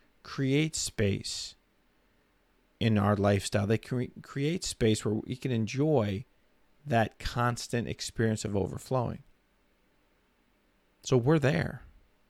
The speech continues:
You know, over the past ten years, we didn't borrow money to buy a car. We paid cash.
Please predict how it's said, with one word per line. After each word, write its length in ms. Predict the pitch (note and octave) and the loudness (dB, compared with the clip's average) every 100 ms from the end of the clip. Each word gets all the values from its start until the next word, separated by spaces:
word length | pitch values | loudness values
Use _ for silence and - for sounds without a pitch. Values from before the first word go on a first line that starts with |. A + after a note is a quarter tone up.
| _ - | _ 0
You 80 | |
know, 40 | C3+ | 2
over 140 | A#2 | 4
the 60 | A2+ | 4
past 300 | C#3 C#3 - | 4 4 2
ten 160 | B2 | 2
years, 360 | G#2+ B2+ D3 - _ - - - - _ _ _ _ _ | 4 4 2 -4 _ -20 -20 -20 -20 _ _ _ _ _
we 140 | A#2 | 2
didn't 240 | B2 C#3+ A#2+ _ _ | 4 4 0 _ _
borrow 380 | G#2 G#2+ C3 C3+ | 4 6 6 4
money 260 | B2 C3+ C3+ | 4 4 2
to 80 | |
buy 220 | A2+ A2 A2 | 4 4 4
a 80 | |
car. 340 | G2+ A2+ - - | 2 -2 -2 -2
We 140 | G#2+ | 0
paid 320 | A2+ B2+ B2 - | 4 4 4 2
cash. 640 | B2 C3 - - - | 0 0 -4 -12 -18